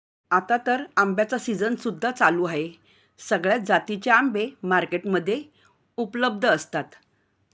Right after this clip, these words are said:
तर इथे मी हापूस आंबे घेतले नऊ. आंबे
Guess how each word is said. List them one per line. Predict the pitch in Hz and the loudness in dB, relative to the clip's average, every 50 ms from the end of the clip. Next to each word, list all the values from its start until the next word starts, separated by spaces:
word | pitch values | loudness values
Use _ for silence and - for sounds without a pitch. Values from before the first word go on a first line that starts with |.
| _ _ - | _ _ 0
तर | 190 180 180 214 214 208 _ _ _ - | 2 2 0 0 -4 -12 _ _ _ -6
इथे | 190 185 185 - 226 247 | -6 -4 0 2 2 2
मी | 269 285 240 226 269 262 _ _ _ _ _ _ _ _ _ - | 2 2 0 -2 -6 -8 _ _ _ _ _ _ _ _ _ -2
हापूस | - 190 180 - - 277 277 - | 0 0 0 0 -2 -6 -2 0
आंबे | 277 254 247 226 254 254 | 2 2 2 2 0 0
घेतले | 220 202 - - 175 180 202 277 277 - _ _ _ _ _ _ - | 0 -2 -2 0 -2 -2 -2 -2 -4 -10 _ _ _ _ _ _ -2
नऊ. | 247 254 240 202 147 135 135 - _ _ _ _ _ _ _ _ _ _ _ _ _ _ _ _ _ _ _ _ _ _ _ _ _ | 0 2 2 2 0 -2 -6 -14 _ _ _ _ _ _ _ _ _ _ _ _ _ _ _ _ _ _ _ _ _ _ _ _ _
आंबे | - 185 180 180 170 185 190 208 | 0 0 2 2 0 -2 -2 -2